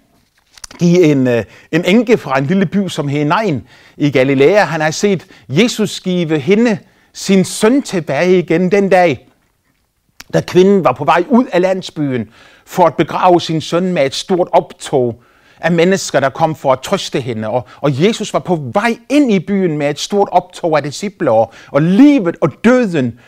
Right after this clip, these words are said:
mødte hinanden. Og i alle andre situationer, der ville, der ville den flok disciple, som var kommet gående, de ville gå ud til siden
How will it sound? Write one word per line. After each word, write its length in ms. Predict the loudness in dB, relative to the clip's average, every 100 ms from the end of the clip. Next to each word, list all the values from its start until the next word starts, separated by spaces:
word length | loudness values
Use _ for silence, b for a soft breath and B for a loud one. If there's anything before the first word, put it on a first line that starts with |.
| b
mødte 420 | 0 2 4 2
hinanden. 540 | -2 -4 -4 -6 -6 -6
Og 200 | -8 b b
i 120 | -6 -2
alle 220 | 2 2
andre 320 | 0 -2 -2
situationer, 640 | -4 -4 0 0 -2 -4 -2
der 120 | -2
ville, 320 | -2 0 0 B B B
der 60 | 0
ville 200 | 2 2
den 200 | 0 -2
flok 400 | -2 -2 -2 -2
disciple, 680 | -4 -2 -4 -4 _ -8 -6
som 280 | -4 -2
var 80 | -2
kommet 360 | -4 -6 -6 0
gående, 360 | 2 2 2
de 60 | 0
ville 160 | 0 2
gå 120 | 0
ud 200 | 2 0
til 180 | -2 -8
siden 500 | -6 -4 -4 -6